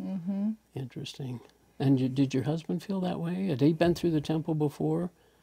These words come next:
Speaker 2: Had he been on a mission?
Speaker 1: No. His father also had passed away, and he had to
Speaker 2: Oh.
Speaker 1: take care of his family down there. I just think that both of us just obeyed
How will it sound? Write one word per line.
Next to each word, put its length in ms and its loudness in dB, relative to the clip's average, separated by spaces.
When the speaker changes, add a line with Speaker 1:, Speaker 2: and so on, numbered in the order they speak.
Speaker 2:
Had 140 6
he 100 8
been 160 6
on 140 6
a 40 4
mission? 360 -2
Speaker 1:
No. 680 6
His 580 -2
father 340 4
also 320 0
had 220 0
passed 340 0
away, 500 0
and 120 0
he 80 0
had 160 0
to 60 -2
Speaker 2:
Oh. 120 -2
Speaker 1:
take 200 -4
care 220 0
of 100 -2
his 180 -6
family 320 -4
down 280 -2
there. 340 -6
I 120 4
just 240 -4
think 400 4
that 220 2
both 280 6
of 140 8
us 500 4
just 340 -2
obeyed 540 0